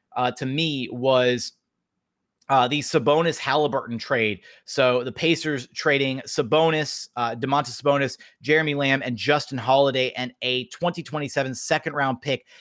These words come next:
to the Kings for Tyrese Halliburton, Buddy Hield, and Tristan Thompson. One,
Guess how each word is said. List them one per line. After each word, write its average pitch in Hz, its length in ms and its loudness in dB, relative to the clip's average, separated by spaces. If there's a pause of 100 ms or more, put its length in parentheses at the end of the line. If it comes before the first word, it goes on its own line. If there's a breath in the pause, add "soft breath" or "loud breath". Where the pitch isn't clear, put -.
(120 loud breath)
to 147 100 -6
the 123 100 -4
Kings 156 640 0 (240 soft breath)
for 143 120 0
Tyrese 175 460 0
Halliburton, 147 640 2
Buddy 175 360 2
Hield, 135 440 0
and 123 160 -4
Tristan 143 560 -4 (300 soft breath)
Thompson. 135 680 0 (360)
One, 143 680 2